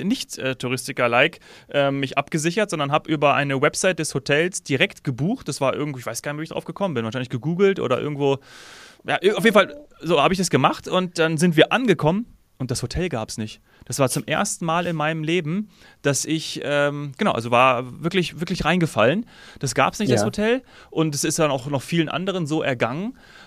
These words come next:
Speaker 1: Ähm, und dann haben wir eine Nacht, kann ich gar nicht sagen, in irgendeinem, irgendwo in der Stadt oberhalb, ähm, in Tulum und nicht unten am Strand, wo ja auch das, das, äh,
Speaker 2: Ja.
Speaker 1: eu-, euer Hotel ist, übernachtet, einfach den Schock,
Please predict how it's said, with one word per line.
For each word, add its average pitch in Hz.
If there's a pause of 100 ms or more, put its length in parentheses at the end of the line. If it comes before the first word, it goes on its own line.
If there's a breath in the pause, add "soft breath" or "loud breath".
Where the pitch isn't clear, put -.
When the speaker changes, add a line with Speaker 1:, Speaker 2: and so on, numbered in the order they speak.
(140 soft breath)
Speaker 1:
Ähm, 160
und 156
dann 147
haben 151
wir -
eine 165
Nacht, 160 (400)
kann 147
ich 151
gar 151
nicht 139
sagen, 143
in 156
irgendeinem, 143 (160)
irgendwo 156
in 143
der 139
Stadt -
oberhalb, 135
ähm, 117
in 117
Tulum 127
und 139
nicht 135
unten 120
am 117
Strand, 127
wo 127
ja 117
auch 117
das, -
das, -
äh, 113
Speaker 2:
Ja. 107 (100)
Speaker 1:
eu-, -
euer 143
Hotel 123
ist, 156 (300 loud breath)
übernachtet, 131
einfach 131 (100)
den 123
Schock, 170